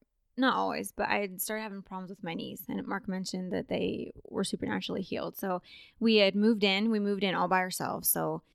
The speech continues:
we were tired. And I just remember one day literally climbing up the stairs and walk, crawling into our bedroom and saying, "I can't do this anymore. I am in so much pain." And so he just laid his hands on me and prayed, and it was done. And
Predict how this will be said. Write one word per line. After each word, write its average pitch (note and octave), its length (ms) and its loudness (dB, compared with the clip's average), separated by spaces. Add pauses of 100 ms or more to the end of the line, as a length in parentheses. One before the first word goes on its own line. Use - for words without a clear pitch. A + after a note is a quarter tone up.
we A3+ 140 8
were G#3+ 80 6
tired. F3+ 460 4
And G#3 180 0
I G#3 100 0
just G3+ 120 0
remember G#3 180 0
one G#3 140 0
day G#3 260 2 (420)
literally G#3+ 380 8
climbing G3 480 4
up F#3+ 120 0
the F#3+ 120 0
stairs F#3+ 720 4
and G3 260 -2
walk, F#3+ 200 2 (240)
crawling G3 460 6
into G#3 160 2
our G3 60 4
bedroom F#3+ 440 2
and G3 180 -2
saying, F#3 240 -2
"I G3+ 80 0
can't - 240 -4
do G3+ 80 -2
this F#3+ 160 -2
anymore. F#3+ 340 -2
I G#3 100 2
am G3+ 100 0
in G3 60 -6
so F#3+ 180 -2
much F#3 240 -6
pain." G3 360 -4
And G3 160 -4
so F#3 200 0
he F#3+ 200 -2
just F3+ 160 -4
laid F#3 140 -2
his F#3+ 120 -4
hands G3+ 220 0
on F#3 160 -4
me F3+ 140 -8
and F3 160 -10
prayed, G#3 460 0
and F#3 160 -2
it F3 80 -4
was F3 160 -6
done. F3 480 -4 (380)
And F#3+ 520 0